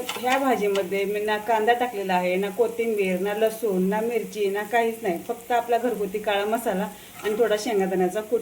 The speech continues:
टाकलेला आहे. तर रेसिपी तुम्ही पूर्ण बघा. अशी कारल्याची भाजी तुम्ही नुसती चपातीसोबत खाल.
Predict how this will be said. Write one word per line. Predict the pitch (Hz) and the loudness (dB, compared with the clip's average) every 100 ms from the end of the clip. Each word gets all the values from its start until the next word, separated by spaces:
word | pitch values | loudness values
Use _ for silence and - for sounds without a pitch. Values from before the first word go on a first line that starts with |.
| - | 0
टाकलेला | 208 180 175 | -2 0 2
आहे. | 175 185 - - - | 2 0 -8 -8 4
तर | |
रेसिपी | 240 240 247 | 6 6 2
तुम्ही | 240 240 247 | 0 -4 -4
पूर्ण | 247 247 214 | -2 0 2
बघा. | 190 196 | 2 4
अशी | 226 220 | 2 2
कारल्याची | 240 226 220 214 233 | 2 2 2 -2 -4
भाजी | 214 | -4
तुम्ही | 202 214 214 | -4 -2 -2
नुसती | 240 226 233 | -2 -4 -6
चपातीसोबत | 233 - 202 208 190 220 - | -4 -4 -4 -4 -6 -6 -4
खाल. | 196 | -2